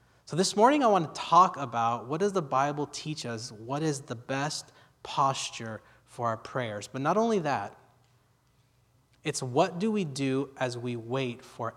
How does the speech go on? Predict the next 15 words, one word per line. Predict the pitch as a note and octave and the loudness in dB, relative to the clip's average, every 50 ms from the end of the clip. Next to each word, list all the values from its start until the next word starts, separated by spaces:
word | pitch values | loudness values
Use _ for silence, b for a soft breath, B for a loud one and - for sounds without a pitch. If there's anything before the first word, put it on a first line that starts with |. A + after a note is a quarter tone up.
| - | -8
answers | - B2+ A#2+ A#2 A2+ - - A2 G2+ G2 - - - _ _ - | -8 -8 -8 -8 -8 -10 -10 -10 -12 -12 -14 -16 -16 _ _ -14
to | - - A2 G#2 | -14 -12 -10 -10
our | G#2 G#2 | -10 -10
prayers? | - - - A2 G2+ G2 G2+ G#2+ - - - _ b b b b b b b b b b b b b b b _ _ _ _ _ - _ _ _ _ _ - _ _ _ _ _ _ _ - - - | -12 -14 -12 -12 -12 -12 -12 -12 -14 -14 -16 _ b b b b b b b b b b b b b b b _ _ _ _ _ -20 _ _ _ _ _ -20 _ _ _ _ _ _ _ -14 -4 2
Is | E3 E3+ F3 E3+ D#3 | 4 4 4 4 2
there | C#3 C#3 B2 B2 B2 A#2+ A#2+ - - | 0 0 0 0 0 -2 -4 -8 -6
a | C3 B2+ | -6 -6
proper | B2+ - - - C#3+ B2+ A#2+ - G#2+ G#2 G#2 - - - - | -6 -4 2 4 4 4 4 2 -4 -8 -8 -10 -14 -16 -8
posture? | - - A#2+ A2 G#2+ - - - G#2 G2+ - - _ _ _ b b b b b b b b b b _ - | -4 -2 -2 -2 -2 -6 -10 -10 -12 -14 -14 -18 _ _ _ b b b b b b b b b b _ 0
My | D3 D3 D#3 D#3 D3+ | 2 2 2 2 2
answer | D#3+ D#3+ F3+ G#3+ G#3 - A#3 A3+ | 0 2 2 2 2 2 0 0
to | A3+ - E3+ | 0 0 0
that | D3 D3 C#3+ C#3 C#3+ C#3 C#3 - C#3 | 2 4 4 4 4 4 2 -2 -4
is | B2+ B2 B2 B2 A#2+ - - - - - | -2 -2 -2 -2 -4 -6 -10 -12 -10 -6
yes. | C3 B2 G#2 F#2 - - - - - - - | -4 -4 -4 -4 -6 -6 -8 -8 -8 -12 -14